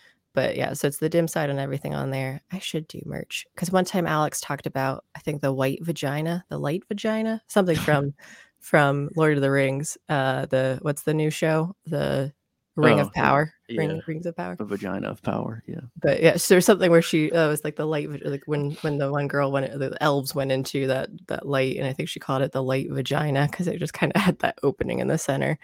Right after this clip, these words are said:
Speaker 1: Um, and
Speaker 2: <laughs>
Speaker 1: then, was it some other, we had another character, I need to remember what those were. Vaginor, I think we had a character name <laughs> that we
Speaker 2: <laughs>
Speaker 1: but, yeah, we should make those into shirts.
Speaker 2: Yeah, I don't know if you're,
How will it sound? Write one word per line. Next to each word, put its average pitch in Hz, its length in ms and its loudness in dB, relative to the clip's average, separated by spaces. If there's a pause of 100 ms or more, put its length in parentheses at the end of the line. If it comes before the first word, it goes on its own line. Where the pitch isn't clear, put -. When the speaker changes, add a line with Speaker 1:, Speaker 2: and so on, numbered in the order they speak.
(460)
Speaker 1:
Um, 143 480 -2 (560)
and 143 140 6
Speaker 2:
<laughs> - 0 -
Speaker 1:
then, 143 340 4 (800)
was 160 160 -8
it - 60 -12
some 165 180 -4
other, 156 400 -4
we 151 60 -4
had 175 180 0
another 143 260 2
character, - 320 -4
I 156 40 2
need 160 120 4
to 151 80 2
remember 139 360 0
what - 160 -2
those 135 180 -2
were. 156 140 -6
Vaginor, 185 680 0
I 190 40 -2
think 196 200 -10
we 196 80 -6
had 190 140 -4
a 185 60 -4
character 190 380 -6
name 202 180 2
<laughs> - 320 6
that 165 180 4
we 214 120 10 (440)
Speaker 2:
<laughs> - 340 -14
Speaker 1:
but, 147 120 4
yeah, 135 100 2
we 170 80 2
should 165 140 0
make 151 160 0
those 175 160 0
into 185 160 -4
shirts. 185 480 -6 (1500)
Speaker 2:
Yeah, 104 480 10 (160)
I 123 80 4
don't 120 160 6
know 110 160 4
if 95 100 -6
you're, 95 360 -8